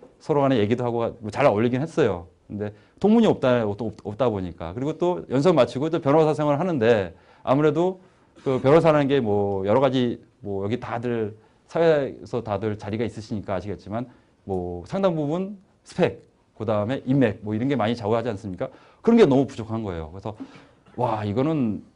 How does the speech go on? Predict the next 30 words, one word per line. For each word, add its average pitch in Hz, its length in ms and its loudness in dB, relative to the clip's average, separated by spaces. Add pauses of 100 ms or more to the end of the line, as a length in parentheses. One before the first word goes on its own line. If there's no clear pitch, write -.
(140)
사법시험 196 380 0
붙으면 143 540 -2
모든 156 220 0
게 180 100 6
해결될 143 340 0 (380)
거라고 131 540 2 (540)
그 101 400 -4
생각했는데 156 420 0
그거는 120 300 -2
이제 98 220 0
엄청난 143 460 -2
착각이라는 143 520 -2
거를 139 320 -2 (280)
너무 123 180 4
빨리 175 180 2
느꼈죠. 98 580 -8
그러니까 160 320 -6 (580)
뭐 233 140 2
변호사 202 340 4
생활을 196 280 0
하는데 226 480 2 (880)
또다시 262 440 6
이거는 196 760 2
좀 214 140 2
마음 160 340 6
좀 196 100 -2
편하게 269 300 2
살 190 140 2
줄 165 100 0
알았는데 135 520 -2